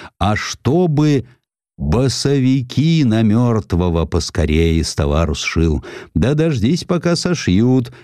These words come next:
и с собой босовики привези.'" Вот приехал.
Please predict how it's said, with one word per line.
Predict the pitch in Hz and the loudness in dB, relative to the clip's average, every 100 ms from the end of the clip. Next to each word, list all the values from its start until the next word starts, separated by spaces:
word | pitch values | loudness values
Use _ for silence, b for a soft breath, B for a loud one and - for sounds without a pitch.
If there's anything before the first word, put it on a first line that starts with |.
| B | B
и | 208 190 | -2 0
с | - | -2
собой | - 151 85 110 170 175 B B _ | -2 0 2 2 2 0 B B _
босовики | - 139 107 117 90 92 | -2 0 0 0 0 -2
привези.'" | 107 92 80 64 76 - | 0 0 0 0 -2 -2
Вот | 98 156 | -4 -2
приехал. | - 67 73 - | -4 -2 -2 -2